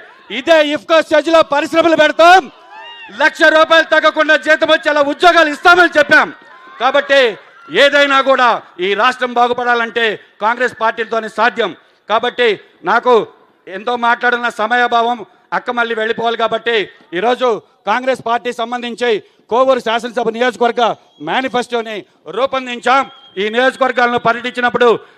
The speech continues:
సమస్యల కూర్పుగా అది మా పిసిసి చీఫ్ గారి చేతుల మీదుగా ఆవిష్కరించబోతున్నాం. కోవూరు మేనిఫెస్టో,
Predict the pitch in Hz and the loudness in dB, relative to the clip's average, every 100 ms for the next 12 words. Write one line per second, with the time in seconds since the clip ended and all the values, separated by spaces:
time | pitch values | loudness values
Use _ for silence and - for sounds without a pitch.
0 | _ 208 247 247 254 233 240 247 247 240 | _ -4 -2 -2 -2 0 2 2 2 2
1 | 214 151 - - 208 233 185 - - 208 | 2 0 -12 -4 -2 0 -2 -4 -10 -10
2 | 202 247 254 254 240 240 185 - _ _ | -8 -16 -12 -12 -2 -2 -2 -6 _ _
3 | _ _ - 262 269 233 233 - 240 247 | _ _ -10 -8 -6 -4 -4 -2 -6 -6
4 | 240 233 220 214 143 - _ 127 190 240 | -10 -6 0 0 0 -6 _ -4 0 0
5 | - 220 202 202 202 196 185 139 _ _ | -2 -8 -6 -4 -4 -4 -6 -8 _ _
6 | _ 831 932 1077 1077 831 784 784 831 855 | _ _ -20 -20 _ _ _ _ _ -20
7 | 855 855 906 988 1047 1077 1077 1077 1077 1047 | -20 -20 -18 -16 -14 -12 -12 -12 -12 -12
8 | 1047 1047 - - - - - - - 262 | -12 -14 -14 -16 -16 -16 -16 -16 -2 2
9 | 294 285 277 262 277 269 262 - 294 202 | 6 4 4 0 0 0 -2 2 2 2